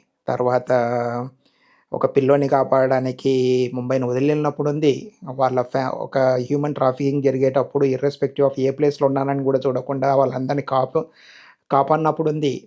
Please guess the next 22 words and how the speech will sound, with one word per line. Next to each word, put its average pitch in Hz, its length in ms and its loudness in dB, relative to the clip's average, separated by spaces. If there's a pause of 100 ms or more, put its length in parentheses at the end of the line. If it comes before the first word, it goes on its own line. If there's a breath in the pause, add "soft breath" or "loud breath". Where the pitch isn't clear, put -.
(100)
తర్వాత 135 380 2 (160)
వాళ్ళ 127 200 0 (220)
వైఫ్ 135 300 0
కోసం 139 260 0
అని 135 120 0
చెప్పేసి, 135 440 0 (840 soft breath)
ఆ, 139 120 -2 (640)
అంటే 135 180 -4
వాళ్ళ 127 180 2
వైఫ్ 143 240 4
ప్రెగ్నెంట్ 139 440 0
అయితే 131 200 -2 (640)
తన 131 80 0 (240)
ఫ్యామిలీ 135 380 0
లైఫ్ 135 240 2
కోసం 135 220 -2
అని 131 120 -4
చెప్పేసి 131 280 -4 (100)
మొత్తం 123 220 -4 (100)
వదిలేసి 139 440 -2 (200)
హ్యాపీగా 139 420 -2
ఒక 135 100 -4